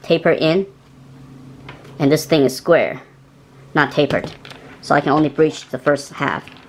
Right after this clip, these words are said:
Okay, so I'm gonna do this, just the first half of the little piece. Okay.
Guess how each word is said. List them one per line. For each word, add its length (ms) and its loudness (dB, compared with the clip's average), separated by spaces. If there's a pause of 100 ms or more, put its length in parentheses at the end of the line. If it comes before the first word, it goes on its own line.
(520)
Okay, 280 0 (140)
so 180 -8
I'm 80 -2
gonna 200 -2
do 100 0
this, 360 0 (100)
just 180 -8
the 60 -2
first 240 -2
half 200 -2
of 100 -4
the 180 0
little 300 0 (840)
piece. 360 -4 (1700)
Okay. 280 0